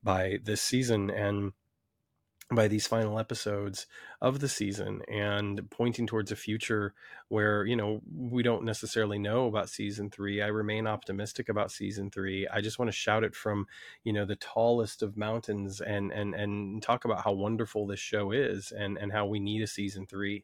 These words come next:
And we need to see Ben and Addison leaping around together. We need to see what that's going to look like. We need to, you know, we need to have those adventures. We need to figure out where this relationship goes next, you know, and, and, and, and just see what happens back at the project in light of all of this.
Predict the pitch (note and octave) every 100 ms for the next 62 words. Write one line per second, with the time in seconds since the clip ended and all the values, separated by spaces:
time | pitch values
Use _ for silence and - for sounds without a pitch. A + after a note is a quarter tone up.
0 | - - - - A2 B2 B2 G#2+ - -
1 | A2 G#2 - - - A2 G#2 F#2 G2 F#2
2 | G2+ G2 G#2 F#2 G2+ G2+ F#2+ F#2 F#2+ G2+
3 | G2+ G2+ F#2+ F#2 F2+ F#2+ A#2 A2+ G#2 -
4 | - G#2 G2 - G2 - G#2 G2 F#2+ G2+
5 | - G2+ F#2+ - - - - A2+ A#2+ A2+
6 | - G#2+ G2 - - - G#2+ G2+ G2+ A#2+
7 | A#2+ A2 F2+ G#2+ G#2 G2+ G#2 G2 F2 G2+
8 | G#2+ - F#2 G2+ A#2+ C3 A#2 - G#2 A2
9 | G#2+ F#2 G#2+ G#2+ - G2+ F#2+ G2+ G#2+ G2+
10 | G2+ - - G2+ F#2 G2 G#2 A2 - -
11 | - - - - A2+ G2+ F#2+ F#2+ F#2+ A2
12 | G#2 G2+ - G#2 G2+ F#2+ G2+ F#2+ D#2 G2
13 | F#2+ F#2+ G#2 - A#2+ A2+ F#2+ A2 G#2+ G#2
14 | - A2 G#2 A2 - - G2 G#2 A2 G2
15 | G#2 F#2 F#2+ F#2+ F#2+ F#2+ F#2+ F#2 G2 G2
16 | -